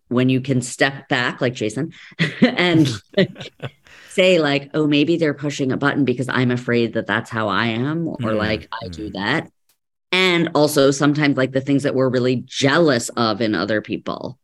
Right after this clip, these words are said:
Speaker 1: where we're like, "Ah, I wish I could do that."
Speaker 2: Yeah, and that's, I think that is an important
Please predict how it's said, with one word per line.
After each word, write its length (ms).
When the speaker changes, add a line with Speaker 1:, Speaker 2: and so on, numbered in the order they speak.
Speaker 1:
where 120
we're 120
like, 240
"Ah, 280
I 60
wish 240
I 240
could 220
do 200
that." 260
Speaker 2:
Yeah, 240
and 100
that's, 300
I 80
think 160
that 240
is 160
an 120
important 680